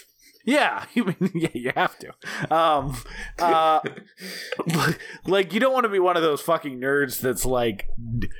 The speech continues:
deathly defending, uh, fucking, uh, Justice League because you want, uh, you wanna see a new Zack Snyder movie so bad. Like, I mean,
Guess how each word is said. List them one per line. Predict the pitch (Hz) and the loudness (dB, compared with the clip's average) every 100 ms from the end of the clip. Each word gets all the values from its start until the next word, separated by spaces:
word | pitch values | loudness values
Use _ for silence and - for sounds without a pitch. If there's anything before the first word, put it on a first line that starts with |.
| - 110 101 | 0 0 2
deathly | 156 143 - 151 139 | 2 0 0 2 2
defending, | 117 131 - 131 123 123 120 117 110 - | 2 0 0 -2 0 0 0 0 0 0
uh, | 123 113 107 104 107 | 2 2 2 2 0
fucking, | - 127 - 120 107 101 - - - - - - | 0 -2 0 -2 -2 -4 -6 -6 -2 0 0 -2
uh, | 120 113 110 | 0 0 0
Justice | 120 143 147 - 139 104 | 0 0 0 0 -2 0
League | 117 113 110 | 0 2 0
because | 110 131 110 | 0 0 0
you | 123 | 0
want, | 113 104 113 113 82 - - | 2 2 2 0 -2 -4 0
uh, | 117 113 107 104 | 0 2 2 -2
you | - 127 | -2 -2
wanna | 117 123 127 | 0 0 0
see | 117 - 123 | 0 2 2
a | 117 | 0
new | 113 120 | 0 0
Zack | 110 117 - | 2 0 0
Snyder | 110 117 131 | 0 0 0
movie | 98 90 87 92 | 0 -4 -2 2
so | - - | 2 0
bad. | - 165 | 0 2
Like, | 220 196 185 | 2 0 -2
I | |
mean, | 226 208 | 0 0